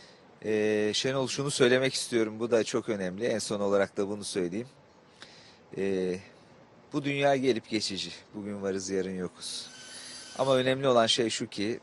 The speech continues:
e, bu güzel kubbenin altında, bu gök kubbenin altında el ele verip, gönül gönüle verip, birbirimizi tamamlayarak, birbirimize dayanarak,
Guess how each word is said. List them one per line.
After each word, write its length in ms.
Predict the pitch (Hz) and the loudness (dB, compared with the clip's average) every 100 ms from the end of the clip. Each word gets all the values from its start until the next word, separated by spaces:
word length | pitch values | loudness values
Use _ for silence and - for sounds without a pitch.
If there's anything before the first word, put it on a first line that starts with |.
| - 82 | -10 -4
e, 380 | 95 92 90 | -2 0 -2
bu 260 | 120 117 107 - - - 98 | 0 0 0 -6 -20 -20 -16
güzel 300 | 101 120 113 | -2 2 2
kubbenin 500 | - 98 98 107 113 | 2 -6 -2 -2 0
altında, 600 | 101 90 - 90 90 107 - - | 0 0 -6 -6 -4 -4 -8 -10
bu 120 | 107 98 | -8 -2
gök 200 | 113 - | -4 -4
kubbenin 420 | 98 95 98 98 | -8 -4 -4 -2
altında 580 | 87 85 92 87 113 - | -4 -4 -8 -4 -4 -4
el 160 | 135 110 | -2 2
ele 240 | 95 92 | 4 4
verip, 300 | 87 87 - | 2 0 -2
gönül 300 | 110 107 110 | -6 -4 -4
gönüle 360 | 104 98 92 90 | -4 -6 -4 -2
verip, 200 | 87 101 - - - - - - | -2 -4 -14 -20 -20 -20 -20 -8
birbirimizi 540 | 139 151 135 127 120 131 | -4 0 0 -2 -4 -2
tamamlayarak, 800 | 123 120 117 117 117 110 110 - | -2 0 0 2 4 6 4 2
birbirimize 600 | 117 110 110 104 113 104 | 0 2 -2 -2 -4 0
dayanarak, 520 | 107 107 107 104 | 0 0 0 0